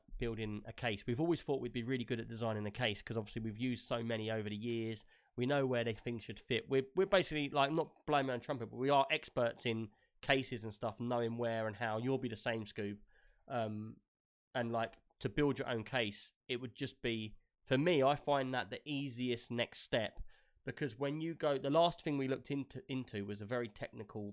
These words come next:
part on a motherboard, um, and we built a whole process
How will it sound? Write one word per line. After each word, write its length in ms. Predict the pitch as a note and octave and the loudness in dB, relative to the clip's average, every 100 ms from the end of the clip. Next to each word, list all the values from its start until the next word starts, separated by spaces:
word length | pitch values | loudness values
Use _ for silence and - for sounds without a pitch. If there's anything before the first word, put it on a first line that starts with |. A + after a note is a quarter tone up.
| - | -8
part 320 | A#2+ A2 - | -2 -2 -2
on 100 | G#2+ | -2
a 40 | G2 | 0
motherboard, 540 | G#2+ G2+ F#2 F#2 F#2+ - - _ _ _ | 0 -2 -4 -6 -6 -12 -20 _ _ _
um, 220 | A#2+ G#2 | -6 -4
and 180 | G#2+ A2 | -4 -2
we 120 | C3 | -2
built 200 | B2 B2 | 0 0
a 60 | G#2+ | 0
whole 180 | G#2 A#2 | 0 0
process 560 | - A2+ - G#2 - | 2 0 -2 -8 -8